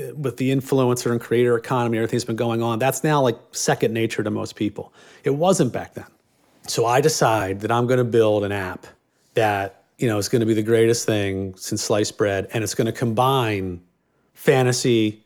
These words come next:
and sports betting. So no matter what happens, I'm prepared. And, you know, so the first mistake in the process, I had two people to choose from. I had one that had, a group that had already built something similar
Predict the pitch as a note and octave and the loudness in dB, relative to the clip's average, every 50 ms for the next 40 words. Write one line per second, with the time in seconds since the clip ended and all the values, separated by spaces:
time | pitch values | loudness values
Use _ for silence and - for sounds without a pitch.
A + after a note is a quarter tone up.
0 | _ _ - A#2+ A2 - - - A2+ G#2 - - - F#2+ F2+ - E2 - - _ | _ _ -8 -6 -6 -4 -2 0 0 0 0 -2 -6 -6 -6 -6 -12 -18 -20 _
1 | - - - A2+ A2+ A2+ A2 G#2+ G#2+ G#2+ A2 A2+ B2+ D3 D3+ D3+ - - D#3 C#3+ | -8 -2 -2 0 0 2 0 2 0 0 2 2 2 2 2 0 0 0 0 0
2 | C3+ B2+ A#2+ A2 A2 - - - - - A#2+ A2 A2 A2 G#2+ - A#2 - - - | 0 0 -2 -4 -4 -6 -6 -8 -4 -2 0 0 0 0 -2 -2 -4 -4 -4 -6
3 | G#2 F2 F2 F2 - - _ _ _ _ _ _ - - D3 C3 B2+ B2 A#2+ A#2+ | -8 -8 -10 -16 -20 -20 _ _ _ _ _ _ -4 0 2 2 4 4 2 2
4 | A#2 A2+ A2+ A2 - _ _ _ _ _ _ _ _ _ _ - - D3+ C3+ B2 | 0 -2 -4 -6 -10 _ _ _ _ _ _ _ _ _ _ -4 -2 0 0 2
5 | - - A#2+ A#2 A#2 - - - - - - - E3+ F#3 F3 F3+ - E3+ D3+ - | 2 4 4 4 2 0 -4 -6 -6 -4 2 4 4 4 4 2 0 -2 -2 2
6 | - E3 D3 C#3 C3+ - A#2 A#2 A#2 - A#2 G#2 G#2 G#2 - G#2 F#2 - A2+ G#2 | 4 6 6 6 4 2 -2 -2 0 0 2 2 2 0 0 -2 0 0 0 0
7 | G2+ - - - E3 E3 E3+ - D3+ B2+ C3 A#2 A2 - - G#2+ G2+ F#2+ - - | 0 0 2 2 2 4 4 2 2 2 2 -2 -2 -2 0 -2 -2 -2 -4 -8
8 | G2+ F2+ E2 E2 F#2 - _ _ _ _ _ _ _ _ _ _ _ _ _ _ | -10 -10 -10 -12 -16 -18 _ _ _ _ _ _ _ _ _ _ _ _ _ _
9 | _ - - A#2+ A#2+ A#2+ A2 A2 A2 C3 C3+ D3 D#3+ E3 D#3 D#3 C#3 A#2+ - - | _ -4 -2 0 0 0 0 2 2 4 6 6 6 4 4 2 2 -2 -2 -14
10 | _ - - C3 A2+ A#2+ C3 C#3 C#3 - D3+ C#3+ C3 B2 - - B2+ C3 C3+ C3 | _ -4 -4 -2 0 2 2 4 4 4 2 2 2 -2 0 2 4 4 4 4
11 | C3 A#2 - - C3 A#2+ - - C3+ A#2 - A#2 A2 - - - - C#3 C3+ B2+ | 2 2 2 0 0 0 0 -2 -2 -2 -2 -2 -4 -2 -2 -2 0 0 2 2
12 | G#2+ F#2+ F2+ F#2 F#2 - | 0 0 -2 -4 -6 -8